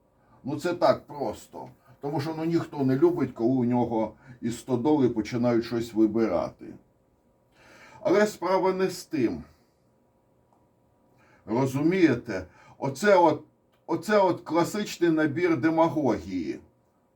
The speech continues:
пана Сазоненка. Я подивився, що таке комеморація в українській Вікіпедії. Це від Простакова до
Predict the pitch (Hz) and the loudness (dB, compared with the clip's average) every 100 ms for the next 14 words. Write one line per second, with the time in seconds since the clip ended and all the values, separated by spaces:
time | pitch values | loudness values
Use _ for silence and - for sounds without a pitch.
0 | _ _ _ _ _ _ 135 143 139 131 | _ _ _ _ _ _ 4 4 4 0
1 | 151 151 151 131 117 117 135 185 208 202 | -2 -2 0 0 0 -2 0 4 4 4
2 | 202 196 196 196 165 165 151 170 165 160 | -2 -2 2 4 4 2 -2 -4 -2 -2
3 | - 160 160 165 160 156 156 143 - 147 | -2 0 0 0 2 4 4 4 -2 -4
4 | 143 135 - - 131 123 156 151 160 156 | 0 0 -4 -14 -10 0 0 4 6 6
5 | 156 135 - 151 147 139 151 151 156 - | 4 -2 -8 -8 -6 -4 -2 0 0 2
6 | 190 175 123 135 127 175 165 160 160 160 | 4 4 4 0 4 6 8 6 2 -2
7 | 165 - 160 180 208 185 139 123 160 175 | -2 -4 -6 0 2 4 2 2 2 4
8 | 170 | 4